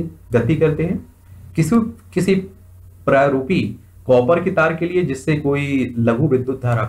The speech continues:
प्रवाहित हो रही है, इस अपवाह, अपवाह चाल का परिकलन किया जा सकता है और यह वास्तव में अत्यंत अल्प एक मिलीमीटर प्रति सेकंड कोटि की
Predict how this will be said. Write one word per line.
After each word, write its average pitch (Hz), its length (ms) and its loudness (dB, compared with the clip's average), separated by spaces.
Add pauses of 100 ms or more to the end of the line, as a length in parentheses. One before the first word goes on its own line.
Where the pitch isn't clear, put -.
(300)
प्रवाहित 120 420 0
हो 127 100 2
रही 107 200 0
है, 151 160 -2 (540)
इस 180 180 2
अपवाह, 135 540 0 (540)
अपवाह 131 440 2
चाल 143 340 0
का 147 160 0 (460)
परिकलन 147 460 2
किया 117 260 0
जा 104 100 0
सकता - 420 -10
है - 140 -10 (360)
और 120 160 4
यह 151 160 2
वास्तव 139 320 0
में 151 120 0
अत्यंत 151 380 0
अल्प 131 340 0 (360)
एक 151 340 0 (400)
मिलीमीटर 123 640 2
प्रति - 600 -4
सेकंड 147 420 0
कोटि 135 280 2
की 151 240 -2